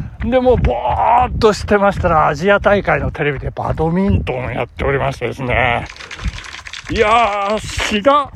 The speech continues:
松山ペアが、世界ランクナンバーワンの中国のペアに勝利するという、そんないい場面を見てしまいまして。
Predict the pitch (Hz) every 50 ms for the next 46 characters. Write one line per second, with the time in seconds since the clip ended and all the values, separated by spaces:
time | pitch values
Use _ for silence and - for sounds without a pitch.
0 | - - - 196 214 269 - - 311 277 262 262 240 - - 254 247 214 - -
1 | 135 107 - - - - - - - - - - - - - - - - - 196
2 | 214 180 - - - - 247 254 - - 311 269 - 196 - 156 165 190 220 220
3 | 220 208 214 202 202 196 190 170 131 127 - - 214 214 202 165 135 127 131 131
4 | - 160 156 131 107 120 - - - - - - - - - - - 147 139 135
5 | - - 302 339 349 302 226 190 - 180 180 156 151 - 156 151 147 - 262 302
6 | 320 320 294 277 262 294 330 339 320 269 233 - - 185 - - - - - 180
7 | 170 151 131 120 - - - - - - - - - - - - 196 196 294 -
8 | 294 - 185 214 196 190 190 185 190 - - 185 165